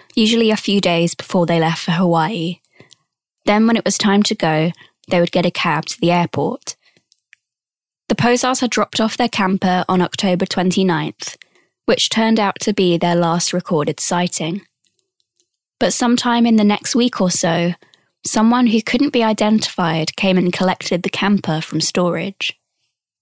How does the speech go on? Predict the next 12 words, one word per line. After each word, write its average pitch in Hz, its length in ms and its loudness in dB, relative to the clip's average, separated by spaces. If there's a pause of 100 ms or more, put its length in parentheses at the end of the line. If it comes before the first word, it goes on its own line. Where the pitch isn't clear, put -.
(1500)
On 208 120 4
November 233 460 4
the 208 100 2
tenth, 196 560 -2 (420)
the 208 100 2
camper 247 360 0
was 285 180 0
parked 170 460 -2
at - 120 -2
Spokane 180 600 0
National 170 440 0
Airport. 170 680 -2